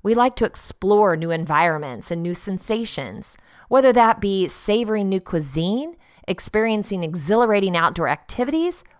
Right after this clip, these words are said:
or visiting foreign planets. Finally, we also strive to be the best persons we can be. We want to grow our talents, which we all have, and apply these in our daily lives. We all want to excel,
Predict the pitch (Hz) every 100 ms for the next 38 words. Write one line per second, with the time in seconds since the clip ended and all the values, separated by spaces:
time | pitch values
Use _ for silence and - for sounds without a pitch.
0 | _ 175 160 165 180 214 226 226 - 165
1 | 160 160 - 147 143 95 - - - -
2 | _ _ _ _ _ _ _ _ _ _
3 | _ 294 339 349 262 214 190 269 254 359
4 | 440 - - 226 220 208 208 190 170 139
5 | - 220 254 - - 190 180 180 165 156
6 | 151 147 135 143 113 64 - _ _ _
7 | _ 240 277 320 359 226 180 214 247 262
8 | 254 - 208 226 160 113 - - 180 -
9 | 175 - 175 196 214 185 170 156 90 -
10 | - - - - 240 254 - 247 294 285
11 | 226 220 - 185 160 143 165 160 165 165
12 | 151 139 60 - - - - _ _ _
13 | _ _ _ - 226 262 285 285 247 220
14 | 208 - - 160 135 82 -